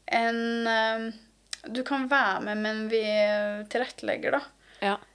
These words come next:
Speaker 1: Sånn at hvis du er på en step-time, og, men ikke hopper opp hver gang, men at du kanskje bare går opp og ned. Akkurat sånn som du ville gjort hvis du startet,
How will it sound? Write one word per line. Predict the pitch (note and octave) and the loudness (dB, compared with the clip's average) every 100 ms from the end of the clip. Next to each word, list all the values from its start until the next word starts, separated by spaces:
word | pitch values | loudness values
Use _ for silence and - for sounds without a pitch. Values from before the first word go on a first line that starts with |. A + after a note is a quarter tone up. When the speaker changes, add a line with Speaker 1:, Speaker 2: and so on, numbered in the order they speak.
| _ - | _ -6
Speaker 1:
Sånn | - A#3 | 0 2
at | A3+ | 0
hvis | A#3+ | 0
du | A#3+ | 2
er | G#3+ | 4
på | A3+ | 0
en | A#3 | -6
step-time, | - A3+ - - A3+ A3 A3 A#3 | -2 -4 -4 -4 -2 0 0 0
og, | A3 - | -4 -6
men | A#3+ B3 | -4 -2
ikke | B3 | -4
hopper | - C#4 - _ - G3 | -4 -6 -6 _ 0 2
opp | - - | 0 -2
hver | - G#3 A3+ | 0 0 2
gang, | C4 C4 | 2 2
men | A#3 | -2
at | A#3 | -2
du | B3 | -2
kanskje | A#3+ A#3+ | -2 0
bare | A#3 A#3 | 0 0
går | - G3+ - A3+ | -2 2 2 2
opp | G#3+ - | -2 -4
og | A3 | -2
ned. | G#3+ C4+ - | 0 0 -2
Akkurat | C#4+ C#4 | -2 -2
sånn | D4 | -2
som | C4+ | -2
du | C4 | 0
ville | B3 A3 | -2 -2
gjort | - | -6
hvis | A#3 | -10
du | B3 | -8
startet, | B3 - B3+ A#3 G#3 G#3+ | -8 -2 2 2 0 -4